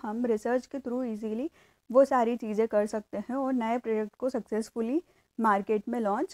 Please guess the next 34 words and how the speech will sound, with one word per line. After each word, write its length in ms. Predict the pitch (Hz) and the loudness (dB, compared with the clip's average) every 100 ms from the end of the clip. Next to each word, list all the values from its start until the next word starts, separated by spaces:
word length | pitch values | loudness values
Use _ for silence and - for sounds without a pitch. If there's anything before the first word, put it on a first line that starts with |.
| - | -2
कर 180 | 208 196 | 2 2
सकते 320 | - - - | -2 -10 -16
हैं। 60 | - _ _ _ _ _ | -20 _ _ _ _ _
Next 380 | 247 262 - - | 4 4 4 4
आता 220 | 294 262 | 4 6
है 60 | 285 | 6
market 500 | 233 196 180 226 220 | 10 10 8 2 4
orientation। 600 | 196 185 190 190 - 269 - 233 | 4 4 2 -2 -4 -8 -6 0
Marketing 540 | 214 208 254 285 269 | 2 2 0 2 4
research 560 | 220 214 226 240 247 - - | 2 0 0 0 0 -6 -8
एक 140 | 247 220 | -4 4
बहुत 200 | 240 233 | 4 6
important 640 | 208 202 190 - 226 214 | 2 4 2 2 -2 0
होता 260 | 196 196 | 0 0
है 80 | 208 | 0
market 440 | 208 180 185 208 202 | 4 2 2 -2 0
orientation 600 | 196 196 196 196 202 202 | 0 0 0 -2 -2 -4
के 140 | 196 | -4
लिए। 140 | 196 285 - _ _ _ 226 | -4 -6 -8 _ _ _ 0
जब 160 | 214 | 2
भी 80 | 294 | 2
किसी 240 | 269 311 | 0 2
नए 320 | 269 202 196 233 | 2 4 2 0
product 420 | - 226 214 214 | 0 2 2 0
को 140 | 220 226 | -2 0
market 500 | 220 180 - 202 226 | 2 0 0 -4 -2
में 100 | 226 | 0
launch 280 | 202 185 - | 2 0 -2
करें 240 | 208 208 | -4 -2
उसको 260 | 277 - 240 | -4 0 0
बोलते 280 | 208 196 | 2 0
हैं 60 | 240 | 0
market 500 | 220 180 - 240 247 | 0 0 -2 -4 0
orientation। 520 | 202 175 175 202 - | 0 0 -4 -6 -14